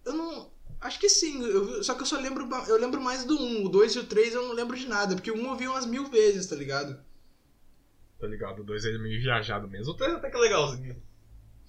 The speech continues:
Speaker 1: O dois é aquele que, que ele vai
Speaker 2: Eu só lembrei disso porque você falou de fora da curva, eu lembrei do <laughs> Relâmpago McQueen.
Speaker 1: Aí tu tá, aí tu tá segurando o Relâmpago McQueen no ar, na tua mente até agora.
Speaker 2: Não sei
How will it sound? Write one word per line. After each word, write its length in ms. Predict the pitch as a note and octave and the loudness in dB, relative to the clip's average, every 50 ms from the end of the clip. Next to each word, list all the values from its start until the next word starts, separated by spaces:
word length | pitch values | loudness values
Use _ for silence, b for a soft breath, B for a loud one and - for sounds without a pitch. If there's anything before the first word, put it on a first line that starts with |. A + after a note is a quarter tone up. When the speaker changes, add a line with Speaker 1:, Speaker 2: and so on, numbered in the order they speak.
| b b b - | b b b -8
Speaker 1:
O 120 | A3 B3 | -6 -4
dois 300 | G#3+ A#3+ B3+ C4+ C4 C4+ | 0 2 2 2 2 2
é 80 | D4 C#4 | 0 -2
aquele 340 | C#4 - C#4+ C4+ C4+ C4+ B3 | -2 -2 -4 -4 -4 -4 -6
que, 680 | - - B3+ B3+ B3+ B3 A#3+ A3+ A3 G#3 G3 F3+ G#3 - | -8 -6 -6 -4 -4 -4 -2 -2 -2 -2 -4 -4 -4 0
que 40 | - | 0
ele 140 | G3+ G3+ G3+ | 2 2 2
vai 260 | F#3+ F#3 G#3 G#3+ G#3+ | 0 0 2 2 6
Speaker 2:
Eu 60 | G#3+ F#3+ | 6 10
só 120 | - A#3+ | 12 12
lembrei 320 | A3+ A#3 A#3 G3+ A3+ A3+ | 12 12 12 12 12 12
disso 180 | F#3+ G#3+ A3 - | 12 10 6 6
porque 120 | - - - | 4 6 6
você 100 | B3 A3+ | 8 10
falou 380 | - A#3+ A3 G#3+ G#3 G#3 G3 | 12 12 12 12 12 12 12
de 100 | F3+ F3+ | 12 10
fora 340 | D3+ - - - G#3 G3+ G3+ | 8 8 10 12 12 12 12
da 180 | F#3+ G3+ F#3 - | 12 12 10 10
curva, 420 | - - G3+ A3+ A#3+ A3+ G3+ F#3+ | 8 6 6 6 8 10 10 10
eu 80 | F#3+ F#3+ | 10 10
lembrei 260 | F#3 F3+ E3+ F3 F3 | 10 8 8 8 8
do 120 | F3 F3+ D#3+ | 8 8 6
<laughs> 0 | |
Relâmpago 580 | D3 - F3 F3+ G3+ - G#3+ G3+ G#3 G3 G3 G3 | 6 8 10 10 10 10 10 10 8 8 8 8
McQueen. 380 | G3 G#3 F#3 G3 F#3+ - F#3 | 10 10 10 10 10 8 6
Speaker 1:
Aí 100 | G#3 G#3 | 6 6
tu 100 | - - - | 6 6 6
tá, 180 | B3+ B3 - | 8 8 10
aí 80 | A3 A3 | 8 8
tu 100 | A3 - | 6 6
tá 120 | - B3+ | 10 12
segurando 580 | G#3+ - - D#4+ A#3 C4+ C4 A#3+ A#3 B3 B3+ B3 | 12 12 12 12 10 8 10 12 12 12 12 12
o 40 | A3 | 12
Relâmpago 400 | G#3+ A3 A3 A3+ A3 A#3+ G#3+ G#3+ | 12 12 12 12 12 10 10 10
McQueen 400 | A3+ A3+ G#3 F#3+ - A3 A3+ A#3 A3 | 8 6 6 6 6 4 4 4 4
no 100 | A3+ A3 | 4 4
ar, 300 | G#3 G3+ G3 F#3+ F#3+ F#3 | 4 4 4 4 4 2
na 260 | F#3 F3+ F3 F#3 F#3 | 0 0 0 0 0
tua 220 | F#3 - G#3 G3 G3 | 2 4 4 4 4
mente 320 | G3 G3+ G3+ - F#3+ G#3+ | 6 6 6 6 6 6
até 260 | G3 F3+ G#3 G#3+ A3 | 6 6 6 6 6
agora. 280 | - F3+ - E3 G3+ B3 | 6 6 8 8 10 10
Speaker 2:
Não 80 | A#3+ - | 10 8
sei 220 | - - C4 C4+ | 8 8 8 6